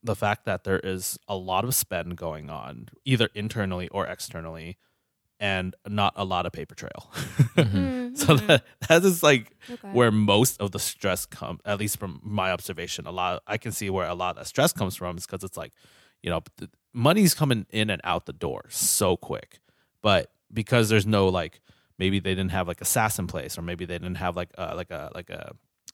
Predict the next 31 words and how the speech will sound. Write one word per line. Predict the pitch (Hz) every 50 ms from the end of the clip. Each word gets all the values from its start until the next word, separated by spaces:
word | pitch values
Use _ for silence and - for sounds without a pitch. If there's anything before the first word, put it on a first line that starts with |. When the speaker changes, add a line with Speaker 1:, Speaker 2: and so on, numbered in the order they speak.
| - 110
Speaker 1:
reimbursement | 107 107 101 95 - 95 - - 95 87
procedure, | 95 - - - 92 90 87 85 87 90 90 90 80
or, | 92
like, | 95 95 -
whatever | 104 110 107 107 107 95 101
it | 98 95
may | 95 92
be, | 85 - 85 87 90 92
right? | 90 90 90 90 -
Or, | 92 92 92
like, | 92 90 87
maybe | 95 92 87
they're | 90 95
going | 87 92 92 90 87
through | 87 85
a | -
couple | - 95 - 92 92
different | - 92 - 90 92
programs | - 85 87 87 95 95 95 98 101 107 - - _ _ _ _ _ _
to | - 92
do, | 87 90 85 80 -
to, | - - 98 82
like, | 82 92 87 - _ -
budget | 90 85 82 - 87 87 87 -
and, | 90 82 80
like, | 82 80 82 - -
uh, | 85 80 -
track | - - 82 76 - -
money, | 82 82 87 98 95 101 113 - _ _ _ _ _ _
that, | - 92 87
like, | 87 92 87 82 -